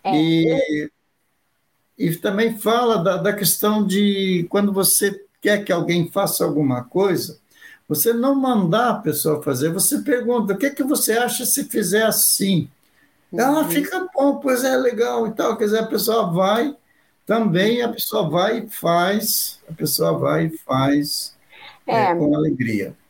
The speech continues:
Speaker 2: né?
Speaker 1: Isso, isso, isso é um princípio da liderança hoje em dia, porque aquela questão, hoje já não estamos mais usando aquela questão do chefe,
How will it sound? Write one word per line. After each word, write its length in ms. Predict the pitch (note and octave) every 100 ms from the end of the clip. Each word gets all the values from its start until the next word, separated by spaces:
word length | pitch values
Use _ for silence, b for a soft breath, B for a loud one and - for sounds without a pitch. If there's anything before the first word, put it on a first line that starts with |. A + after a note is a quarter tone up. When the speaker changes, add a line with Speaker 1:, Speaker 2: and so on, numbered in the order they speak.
| -
Speaker 2:
né? 240 | A#2+ C3+
Speaker 1:
Isso, 280 | B3+ C#4+ E4 - - -
isso, 560 | B3 C#4+ D4 - D4 C#4
isso 340 | A#3+ C4+ C#4 C#4
é 80 | C#4+
um 100 | C#4+
princípio 760 | D4+ C#4 C4 - C4 C#4 C#4+
da 140 | A#3+ C4+
liderança 600 | C4+ D#4 C#4 C#4+ C#4+ D4
hoje 260 | C#4+ C4+
em 120 | D4 C4
dia, 320 | B3 B3+ G#3
porque 280 | G3 G#3 A3+
aquela 360 | G#3+ A3+ A3+
questão, 680 | A3 G#3+ - G#3+ A3+ A3 G#3
hoje 480 | G#3 A#3+ G#3+ G#3+ G3
já 160 | F3 A3
não 100 | A3+
estamos 260 | A3+ A#3 G#3+
mais 200 | A3+ A3
usando 380 | G3+ A3+ A3
aquela 280 | G3+ G3 F#3+
questão 380 | G3 G3+ G#3+ G#3
do 120 | G3
chefe, 500 | G3+ - A3+ C#4+ -